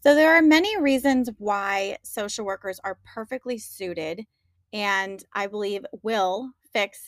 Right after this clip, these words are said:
the healthcare system. We will definitely be part of this fix if it ever comes, right?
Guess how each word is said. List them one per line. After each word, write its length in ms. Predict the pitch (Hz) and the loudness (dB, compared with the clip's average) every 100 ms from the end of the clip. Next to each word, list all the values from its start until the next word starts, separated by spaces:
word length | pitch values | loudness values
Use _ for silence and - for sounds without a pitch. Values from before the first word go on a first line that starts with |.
| - | -10
the 140 | 220 | -6
healthcare 440 | 226 247 - 196 202 | -4 -4 -4 -6 -6
system. 460 | - 175 - 175 | -8 -8 -10 -12
We 140 | 185 185 | -8 -8
will 100 | 180 | -6
definitely 420 | 202 202 226 226 | -6 -6 -8 -8
be 220 | 202 196 - | -8 -10 -10
part 380 | - 180 180 - | -4 -2 -2 -6
of 140 | 190 180 | -12 -6
this 460 | 180 170 - - - _ _ _ _ - | -4 -4 -6 -12 -16 _ _ _ _ -10
fix 360 | - 190 - - - | -4 -4 -4 -14 -6
if 160 | 254 247 | -6 -4
it 100 | - | -4
ever 220 | 190 180 | -4 -6
comes, 680 | 175 - - - - - - - | -8 -10 -12 -12 -18 -18 -20 -8
right? 360 | 190 196 196 | -2 -2 -2